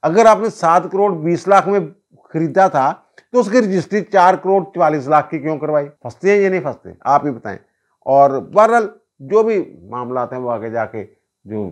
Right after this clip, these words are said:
सुप्रीम जुडिशल काउंसिल देखेगी या सुप्रीम कोर्ट देखेगी, बज़ाहिर ये लग रहा है कि जनाब मामला जो है ये मज़ीद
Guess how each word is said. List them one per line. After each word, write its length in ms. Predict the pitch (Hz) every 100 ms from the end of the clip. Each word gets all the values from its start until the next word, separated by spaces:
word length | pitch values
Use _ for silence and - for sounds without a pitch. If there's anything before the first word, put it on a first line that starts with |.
| -
सुप्रीम 320 | - 98 123
जुडिशल 220 | 120 131 120
काउंसिल 300 | 120 120 110
देखेगी 460 | 104 113 107 101
या 80 | 98
सुप्रीम 540 | - - - 92 123
कोर्ट 220 | 123 123 107
देखेगी, 400 | 110 113 110 156 _ _ _
बज़ाहिर 400 | 104 139 156 147
ये 60 | 143
लग 180 | 131 120
रहा 100 | 139
है 60 |
कि 80 | 139
जनाब 260 | 131 131 123
मामला 400 | 117 113 123 131
जो 120 | 123
है 120 | 127 120
ये 180 | 123
मज़ीद 680 | 113 104 101 95 143 156 104